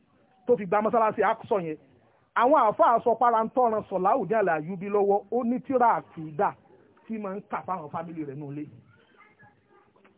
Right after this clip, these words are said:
Á rẹ àwọn ọmọ wa lórí kan ní mọ́nì. Ọmọ tó bá ní mọ́nì, ẹ jẹ́ kó yẹ pé tó o bá jí nǹkan,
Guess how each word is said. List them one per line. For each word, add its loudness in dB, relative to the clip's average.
Á 4
rẹ 4
àwọn 4
ọmọ 0
wa 4
lórí 0
kan -2
ní 2
mọ́nì. -2
Ọmọ 4
tó 6
bá 6
ní 2
mọ́nì, 4
ẹ 6
jẹ́ 0
kó 2
yẹ 2
pé 2
tó 2
o 4
bá 4
jí -2
nǹkan, -4